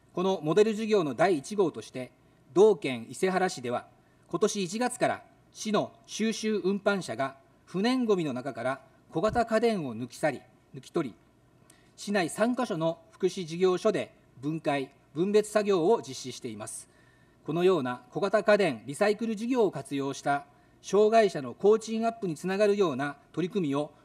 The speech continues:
本市でも実施できないか伺います。次に大きな二点目、地域コミュニティの活性化にかかる基本方針の策定についてお尋ねします。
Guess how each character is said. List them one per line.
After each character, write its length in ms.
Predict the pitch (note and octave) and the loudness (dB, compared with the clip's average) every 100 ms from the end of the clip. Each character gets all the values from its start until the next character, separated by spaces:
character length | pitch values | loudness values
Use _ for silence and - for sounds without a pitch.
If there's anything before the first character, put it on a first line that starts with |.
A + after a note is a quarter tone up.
| _ | _
本 260 | - G3 A3 | 0 2 2
市 140 | - | -2
で 120 | D#3+ | -4
も 240 | C#3 F3 - | -2 -2 -4
実 160 | B2+ D3 | -12 -12
施 180 | - | -4
で 120 | F#3+ F#3 | 0 0
き 100 | A3 | 0
な 80 | |
い 80 | D#3+ | -2
か 260 | B2+ D#3 - | 0 -2 -2
伺 200 | - B2 | -10 -8
い 60 | B2 | -8
ま 120 | A#2+ | -8
す。 280 | - - - _ _ _ _ _ _ _ _ - | -12 -16 -20 _ _ _ _ _ _ _ _ -10
次 220 | F3+ G#3+ | -2 0
に 160 | F3+ C3 | 0 4
大 160 | G#3 | 4
き 100 | A#3+ | 4
な 100 | F3+ | -2
二 100 | C#3+ | -2
点 220 | C3+ C#3+ C#3 | -2 -4 -4
目、 220 | C3+ - _ _ _ - | -6 -8 _ _ _ -14
地 160 | G3+ | -8
域 160 | A3 A#3+ | -6 -2
コ 120 | A3 | 0
ミ 60 | A3+ | 0
ュ 40 | |
ニ 40 | A#3+ | 0
テ 120 | F3 | -4
ィ 60 | D#3+ | -6
の 80 | |
活 220 | C#3+ D3 - | -6 -8 -2
性 180 | G3+ | -2
化 100 | G3 | 0
に 100 | G3 | -2
か 100 | E3+ | -4
か 80 | E3 | -2
る 140 | F#3+ - _ - | -2 -4 _ -12
基 100 | E3 | 0
本 240 | G3+ A#3+ | 4 4
方 200 | A3 B3+ | 2 0
針 160 | A#3+ F#3 | -2 -6
の 100 | C#3+ | -6
策 240 | C3+ C#3+ | -8 -8
定 160 | - G#3+ | -2 0
に 100 | G3+ | 0
つ 100 | F3+ | -2
い 80 | A3+ | -4
て 260 | D3+ A2+ - | -4 -6 -8
お 40 | C3 | -10
尋 160 | B2+ | -8
ね 80 | C3+ | -8
し 120 | C3 | -8
ま 120 | B2 | -10
す。 300 | A#2 - - | -10 -14 -18